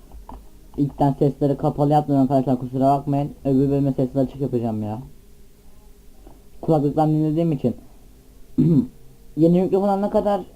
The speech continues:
üçüncü video çekmeyeceğim arkadaşlar. Yeni mikrofon alayım, öyle üçüncü video çekeceğim. G T A üçü çok sevdiğiniz için ikinci bölümü çekiyorum. Yoksa çekmeyecektim çü-, yeni mikrofon alana kadar.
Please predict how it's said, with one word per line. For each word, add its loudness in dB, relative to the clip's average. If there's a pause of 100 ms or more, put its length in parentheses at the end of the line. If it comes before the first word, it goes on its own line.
(140)
üçüncü 0
video 6
çekmeyeceğim 2
arkadaşlar. 2
Yeni 2
mikrofon 0
alayım, 2
öyle 2
üçüncü 0
video 2
çekeceğim. -2 (380)
G 4
T 2
A 4
üçü -6
çok -4
sevdiğiniz -2
için -4
ikinci 2
bölümü 2
çekiyorum. 2
Yoksa -4
çekmeyecektim 0
çü-, -4 (180)
yeni 4
mikrofon 0
alana 4
kadar. 0